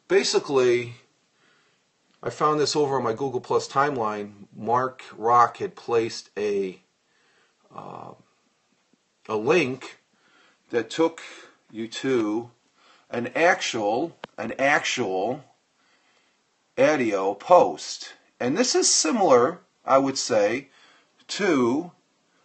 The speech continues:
Listly and the Google co-, uh, Plus collections. And you can put a picture there, and I guess you go in here and you can list your works. In this case, these are all audios.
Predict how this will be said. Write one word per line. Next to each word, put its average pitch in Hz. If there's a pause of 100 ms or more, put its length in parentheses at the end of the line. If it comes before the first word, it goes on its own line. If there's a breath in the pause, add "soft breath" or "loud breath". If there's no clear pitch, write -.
(120)
Listly 123
and 117
the 113
Google 123
co-, -
uh, 104
Plus 120
collections. - (880 soft breath)
And 123 (560)
you 135
can 131
put 190
a 190
picture 175
there, 151
and 127
I 127
guess 139
you 135
go 127
in 123
here 123
and 113
you 117
can 117
list 156
your 123
works. 120
In 113
this 127
case, 110
these 117
are 104
all 101
audios. 90